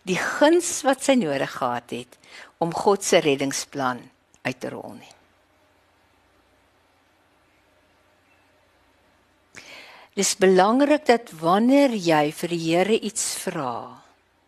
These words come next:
en die bose kom met 'n geleentheid wat nie van God af is nie,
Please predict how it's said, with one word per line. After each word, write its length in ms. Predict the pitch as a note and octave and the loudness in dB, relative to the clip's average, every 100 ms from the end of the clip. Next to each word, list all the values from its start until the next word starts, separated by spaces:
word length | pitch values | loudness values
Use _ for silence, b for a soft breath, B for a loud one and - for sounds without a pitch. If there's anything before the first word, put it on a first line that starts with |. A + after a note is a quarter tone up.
| _ _ _ _ _ _ _ B B B B B B | _ _ _ _ _ _ _ B B B B B B
en 160 | F#3+ F#3+ | 0 2
die 140 | F#3 | -2
bose 560 | D#3 F#3+ C#4 D4 - - - | 0 4 4 4 0 -2 -2
kom 240 | E3+ D#3 D3+ | -2 -2 -2
met 160 | D3 | -2
'n 100 | E3 - | -2 -2
geleentheid 720 | D#3+ D#3+ G3 A3+ - G#3+ - | -2 2 2 2 2 0 0
wat 140 | F3+ | -4
nie 100 | A3 | -4
van 160 | - F3 | 0 0
God 460 | - - B3+ B3+ - | -2 -2 0 0 -2
af 260 | - - | -4 -6
is 280 | - - - | -10 -8 -10
nie, 200 | - - | -12 -20